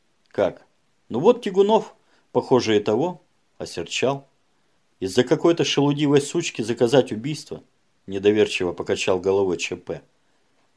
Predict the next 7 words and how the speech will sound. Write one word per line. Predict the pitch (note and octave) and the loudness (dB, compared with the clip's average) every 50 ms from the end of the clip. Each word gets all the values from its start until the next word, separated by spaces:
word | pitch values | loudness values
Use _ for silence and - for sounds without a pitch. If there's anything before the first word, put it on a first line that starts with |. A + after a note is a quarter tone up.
| _ _ - | _ _ -12
Все | - - E3 F3+ | -2 2 2 4
наши | F3 E3+ D#3 - - D3+ | 6 4 4 2 2 -2
источники | C#3 C#3+ - F#3 E3+ - - D3 C3+ C3 - A#2 | -2 0 2 2 2 2 2 0 0 0 0 -2
неизменно | G#2+ A2 A2+ A#2 A2+ B2 C#3+ D#3+ D#3+ D3 C3 A#2+ | -2 0 0 0 0 0 0 0 2 4 4 4
отмечают, | A2+ G#2 - A#2 A2+ A2 - - A#2 G#2 G2 F#2 - | 4 2 0 -2 -2 -2 0 2 4 4 4 4 2
что | - - G#2 | -2 -6 -6
Тягунов | G2 A2+ G#2+ G#2 B2 C#3+ E3 E3 D3+ D#3 - | -6 -6 -2 0 2 2 2 2 0 -2 -6